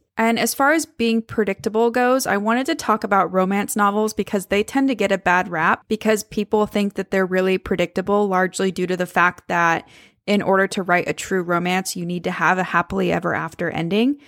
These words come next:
But when you think about a romance novel, what kinds of things do you imagine you would see? You might think about things like a couple, a meet cute, some kissing, or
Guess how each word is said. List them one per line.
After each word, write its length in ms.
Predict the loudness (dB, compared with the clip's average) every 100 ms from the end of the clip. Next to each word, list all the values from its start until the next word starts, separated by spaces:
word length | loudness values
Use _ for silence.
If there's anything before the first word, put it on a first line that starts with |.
| -20 -20 -20 _
But 300 | 2 2 2
when 140 | 2 2
you 120 | 2
think 240 | 2 0
about 200 | 2 2
a 120 | 4 2
romance 500 | 2 0 0 -2 0
novel, 380 | 0 2 2
what 260 | 2 0 0
kinds 320 | -2 0 2
of 140 | 0 0
things 440 | -2 0 0 -4
do 120 | -4
you 120 | -2
imagine 480 | -2 -2 -4 -2 -4
you 120 | -4
would 160 | -4 -6
see? 360 | -2 -2 -2 -10 -8
You 160 | -4 0
might 260 | 0 0
think 320 | 0 0 0 -2
about 340 | 2 2 2
things 400 | -2 -2 -2 -2
like 400 | -2 0 -2 -6 _ _ -14
a 60 |
couple, 680 | -4 0 0 2 2 2 0 -2
a 60 |
meet 360 | -2 0 -2 -4
cute, 540 | -2 2 4 2 0
some 220 | -6 -6
kissing, 640 | -4 -2 2 2 2 0 0
or 420 | 0 0 0